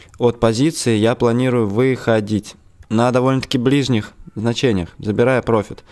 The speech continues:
Зачем я это делаю? Потому что рынок ходит волнами. Рынок потом обязательно в какой-то момент, даже если сильно улетит наверх, потом все равно скорректируется, даст зайти, пускай даже повыше, но,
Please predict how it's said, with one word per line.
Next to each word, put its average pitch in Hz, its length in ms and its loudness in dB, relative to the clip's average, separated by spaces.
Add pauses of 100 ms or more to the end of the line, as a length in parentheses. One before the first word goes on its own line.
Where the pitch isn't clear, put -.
(300)
Зачем 143 320 0
я 127 60 2
это 113 140 0
делаю? 107 280 2
Потому 135 280 0
что 135 180 -2
рынок 160 240 0
ходит 139 300 -2
волнами. 92 540 -2
Рынок 151 320 -2
потом 131 260 0
обязательно 117 720 -2 (280)
в - 100 -20
какой-то 113 320 -2
момент, 117 220 2
даже 123 200 0
если 139 160 -4
сильно 127 340 0
улетит 107 280 -2
наверх, 135 300 2
потом 123 240 -2
все - 160 -2
равно 127 120 2
скорректируется, 131 840 -2 (240)
даст 131 240 0
зайти, 131 300 0
пускай 127 320 0
даже 117 220 0
повыше, 135 480 0
но, 117 240 0